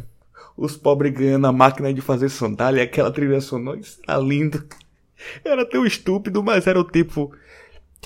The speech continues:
porque assim, era burro, mas hoje tem uma camada de falsa de politização nas coisas, então as coisas são burras, mas são burras ideológicas, né? E eu tava pensando na programação da T V e tava pensando, tipo assim, programas do humor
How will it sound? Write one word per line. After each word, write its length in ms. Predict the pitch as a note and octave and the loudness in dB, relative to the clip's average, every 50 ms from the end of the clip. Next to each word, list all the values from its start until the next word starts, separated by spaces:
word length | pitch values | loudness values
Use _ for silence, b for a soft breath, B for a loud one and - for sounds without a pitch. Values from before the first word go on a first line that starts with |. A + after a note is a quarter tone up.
| B B - | B B -6
porque 260 | - F3 F3 - G#3+ | -4 -4 0 2 2
assim, 460 | G#3 F3+ - - - C#3 C3+ C3+ C#3 - _ _ _ _ _ _ _ _ - | 2 2 2 -2 -4 -4 -4 -4 -6 -10 _ _ _ _ _ _ _ _ -6
era 220 | D#3 E3+ F3+ D#3+ | -2 0 0 0
burro, 640 | B2 A#2+ C3+ D#3+ F#3+ A#3 A#3 G#3+ G3+ D#3+ - - - b b b b b b b b b b _ - | 0 0 0 2 2 2 0 0 -2 -4 -6 -10 -18 b b b b b b b b b b _ -8
mas 380 | B2 B2 C3 C#3+ C#3+ B2+ A2 | -4 -2 0 0 0 0 2
hoje 300 | B2 C3 D#3 E3+ F3 F#3 | 2 4 4 4 2 0
tem 120 | F3 - F3 | -2 -2 0
uma 140 | E3+ E3+ D#3 | 0 0 0
camada 500 | D#3 D#3 D3 C3 B2+ C3+ D3+ D#3 D#3+ D#3 | 2 0 2 2 2 2 2 2 0 0
de 340 | D3 D3 D#3 D#3 D#3 D3 | -2 -2 -4 -2 -4 -4
falsa 500 | C#3 - - - - A#2+ C3 C#3+ - - | -6 -12 -4 2 4 4 4 4 0 -4
de 100 | C3+ B2+ | -6 -6
politização 720 | - - C3 C3+ C3 C3 B2+ B2+ A#2+ B2 A#2+ A2+ - B2+ A#2+ | -2 0 2 2 2 0 -2 -4 -2 -2 -2 -2 -2 -4 -4
nas 220 | A#2+ A#2 A#2 - - | -4 -4 -4 -6 -8
coisas, 360 | - - A2+ A#2+ A#2 A2+ A2+ | -6 -2 -2 -2 -2 -2 -2
então 200 | B2 A#2+ - B2+ | -2 0 0 0
as 100 | B2+ C3 | 0 0
coisas 240 | - B2 B2 B2+ - | 0 -2 -2 -2 -2
são 160 | C3+ B2+ C3+ | -4 -4 -4
burras, 540 | B2+ B2+ C#3 D3 F3 F#3+ G#3 G#3 - - _ b b b b b b b b b b b b b | -2 0 0 0 0 0 -2 -4 -6 -12 _ b b b b b b b b b b b b b
mas 200 | - A#2 A#2+ B2 | -2 -2 -2 0
são 160 | - D3+ C#3+ | 0 0 0
burras 360 | B2 A#2 C3 C#3+ D3 E3 D#3+ D3+ | 0 0 0 2 4 2 2 2
ideológicas, 720 | D#3 C#3+ D#3+ D#3 C#3+ B2 A2+ G#2+ A2 A2 A2 - A#2 A2 A2+ | 2 4 6 6 6 6 4 2 0 -2 -4 -6 -10 -8 -8
né? 180 | C3+ D3+ D#3 - _ _ _ _ _ _ b b b b b b b | -10 -10 -12 -14 _ _ _ _ _ _ b b b b b b b
E 60 | D#3+ | 2
eu 60 | F3+ | 4
tava 180 | F3 G#3+ G#3+ G#3+ | 4 4 2 4
pensando 300 | G#3 G3 F3 - G3 F#3 | 2 0 0 0 -2 -2
na 100 | F#3 F3+ | -2 0
programação 580 | - F3 E3 D#3 E3 D#3+ D#3 D#3 D#3 - D#3 | 2 2 2 2 2 0 -2 -2 -2 -2 -2
da 140 | D#3 D#3+ D#3+ | 0 0 0
T 180 | D#3+ D#3 C#3 B2 | 0 0 -2 -2
V 260 | A2+ A#2 C3+ D#3 E3+ | -2 -2 -2 -2 -2
e 40 | E3+ | -2
tava 300 | - D#3+ D#3 D3+ D#3+ D#3 | -2 -2 -2 0 -2 -2
pensando, 480 | D#3 D#3 C#3+ C3+ - - C#3 C#3+ C#3+ | -2 -4 -6 -6 -6 -4 -4 -4 -4
tipo 260 | C#3 - - - - | -4 -6 -8 -6 -6
assim, 240 | C3 B2 - C3+ C3+ | -6 -6 -6 -8 -6
programas 640 | C3 - D#3 D#3+ C#3+ A2+ A2+ A#2 B2 C3 A#2+ - - | -2 0 2 2 2 2 0 -2 -2 -4 -6 -8 -10
do 180 | C3+ B2+ C#3+ D3 | -6 -2 -2 -2
humor 380 | C#3+ C3 A#2 A2+ A#2 A2+ A2+ | -2 -2 -4 -6 -6 -8 -8